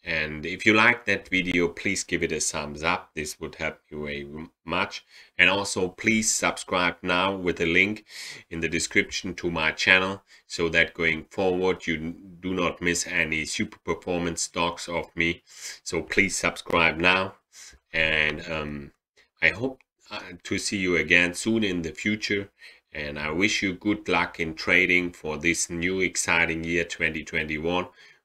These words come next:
which will be, I think, an exciting year for stock trading, especially with all that s-, gross, uh, stimulus going on from all these central banks over the world. I think this,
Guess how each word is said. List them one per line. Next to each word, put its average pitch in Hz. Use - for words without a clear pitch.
which 78
will 80
be, 78
I 76
think, 80
an 73
exciting 95
year 90
for 78
stock -
trading, 82
especially 90
with 80
all 85
that 80
s-, -
gross, 87
uh, 87
stimulus 85
going 78
on 85
from 85
all 95
these 87
central 87
banks 82
over 80
the 78
world. 80
I 76
think 80
this, 85